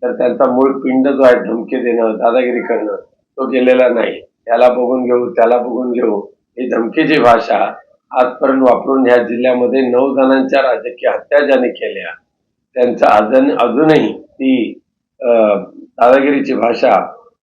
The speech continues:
ह्या जिल्ह्यामध्ये आहे. आणि म्हणून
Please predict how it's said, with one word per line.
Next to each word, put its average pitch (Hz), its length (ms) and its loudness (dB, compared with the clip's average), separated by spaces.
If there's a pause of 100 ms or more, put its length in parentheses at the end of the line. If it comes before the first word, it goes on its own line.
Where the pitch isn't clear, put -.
ह्या 110 560 2
जिल्ह्यामध्ये 113 580 -2
आहे. 107 220 2 (580)
आणि 120 260 -2
म्हणून 135 500 0